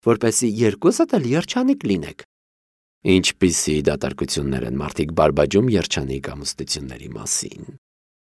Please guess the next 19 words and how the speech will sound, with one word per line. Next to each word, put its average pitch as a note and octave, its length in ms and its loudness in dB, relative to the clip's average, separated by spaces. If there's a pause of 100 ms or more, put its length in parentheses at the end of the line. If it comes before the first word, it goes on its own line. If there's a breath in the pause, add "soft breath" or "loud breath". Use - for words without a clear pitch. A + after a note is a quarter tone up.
(120)
բացականչեց F#2 580 0 (120)
Լորդ G#2 240 6
Հենրին։ C2+ 400 -10 (520)
"Տղամարդը F2+ 640 2
կարող D#2+ 320 4
է E2+ 80 2
երջանիկ F2+ 640 0
լինել C#2 400 -6
կնոջ C#2+ 400 -6
հետ, C#2+ 220 -6 (180)
քանի D#2 320 -4
դեռ E2+ 160 -2 (240)
չի - 160 0
սիրում C#2 400 -6
նրան"։ - 280 -16 (920)
"Ա, F3+ 320 6
ինչքան C#4+ 480 4
եք - 80 -2
ցինիկ", E3 540 4